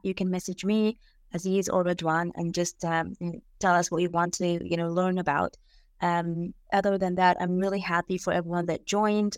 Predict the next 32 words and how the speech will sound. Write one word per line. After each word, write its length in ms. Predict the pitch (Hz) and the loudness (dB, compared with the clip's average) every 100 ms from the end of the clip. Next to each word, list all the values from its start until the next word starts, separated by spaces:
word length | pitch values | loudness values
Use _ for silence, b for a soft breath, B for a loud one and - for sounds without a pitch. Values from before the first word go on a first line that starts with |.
| - - | -12 -6
Thank 260 | 175 175 | -6 -2
you, 80 | 170 | 0
Aziz, 400 | 156 185 185 - | 0 0 -2 -2
for 220 | - 170 | -4 -4
the 100 | 170 - | -4 -4
insights. 580 | 202 185 190 180 185 | -4 -2 0 0 0
Thank 260 | - 185 180 | -4 -4 -2
you, 80 | 196 | 0
Radwan, 460 | 185 175 170 175 | 0 2 2 2
Muntasir, 480 | 170 170 - 175 175 | 0 -6 -4 -4 -2
and 160 | 160 160 | -2 -4
Muhannad. 460 | 165 208 202 196 - b b b - | -2 0 0 -2 -6 b b b -6
And 200 | 180 180 | -2 -2
Salma, 300 | - 202 196 | 0 0 2
I'm 100 | 185 | 0
sure 280 | 185 208 202 | 0 -2 2
that 140 | 196 | 2
we 140 | 185 185 | 2 -2
will 140 | 175 | -2
be 200 | 185 - | -2 0
a-, 120 | 180 - | 0 0
we 120 | 185 | -4
will 360 | 185 180 - - | -4 -10 -18 -4
enjoy 480 | 196 185 190 180 175 | 0 2 4 2 2
one 180 | 175 175 | 0 -2
session 440 | 180 - 170 175 | -4 -2 -2 -2
together 520 | 190 185 165 165 165 | -4 -2 -2 0 -2
in 140 | 165 170 | -4 -8
the 60 | |
future. 540 | - 190 185 - 170 175 b b b _ | -8 -6 -6 -4 -4 -6 b b b _
Um, 480 | 190 175 165 165 170 - | 0 2 0 -4 -6 -6
and 340 | 175 165 165 | -4 -2 -4